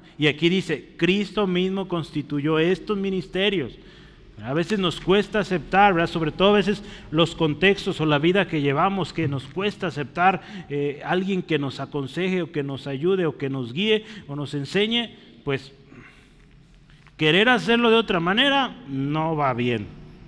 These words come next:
¿sí? Es algo en vano, no va a servir. Si Cristo ha designado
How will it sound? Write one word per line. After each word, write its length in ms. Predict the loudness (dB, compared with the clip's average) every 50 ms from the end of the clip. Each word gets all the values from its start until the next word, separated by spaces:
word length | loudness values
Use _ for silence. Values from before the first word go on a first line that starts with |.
| -16 -10
¿sí? 320 | -8 -8 -6 -6 -6 -6 -4
Es 280 | -6 -6 -6 -8 -6 0
algo 360 | 0 2 4 4 4 4 4
en 160 | 4 4 4
vano, 400 | 4 6 6 4 2 0 -4 -6 -10 -12 -10
no 160 | -6 -4 0 2
va 100 | 2 2
a 40 | 2
servir. 500 | 0 -2 -2 -2 0 0 0 0 -2 -4 -10 -16 -18 -18 -18 -18 -18 -18 -18 -18 -18 -18 -18 -18
Si 240 | -10 -2 0 0 0
Cristo 640 | 2 4 4 6 8 6 6 4 0 0 2 4 4
ha 80 | 4 6
designado 840 | 4 4 2 2 -2 -2 0 0 2 4 4 4 4 4 2 -2